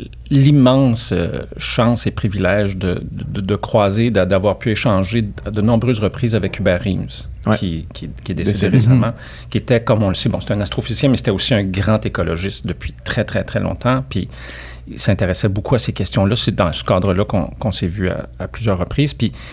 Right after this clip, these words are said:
Speaker 1: il disait toujours, tu sais, il faut être optimiste par défaut. Parce que si on est pessimiste, c'est perdu d'avance.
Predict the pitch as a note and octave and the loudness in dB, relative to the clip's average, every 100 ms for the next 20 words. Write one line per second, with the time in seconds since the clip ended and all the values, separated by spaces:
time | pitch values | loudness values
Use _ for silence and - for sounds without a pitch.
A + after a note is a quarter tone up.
0 | - - - G#2 G2 A#2+ C3 B2 C3 D3 | -16 -16 -8 -2 2 2 2 2 4 2
1 | C#3+ - B2+ B2 - - - - - C3+ | 2 0 0 0 -6 -18 -16 -14 -4 2
2 | B2 A2+ - - - A2+ B2+ A2+ F#2+ F2+ | 4 4 0 2 4 4 4 0 0 -2
3 | - - - - - - - - F2 - | -4 -4 -6 -10 -18 -18 -16 -10 -8 -6
4 | G#2+ C3+ A#2+ G2 G#2 - G#2 A2+ - - | -2 2 4 2 -2 0 0 2 0 -2
5 | F2 F2+ D#2 D2 C#2 - - | -2 -2 -2 -4 -8 -10 -12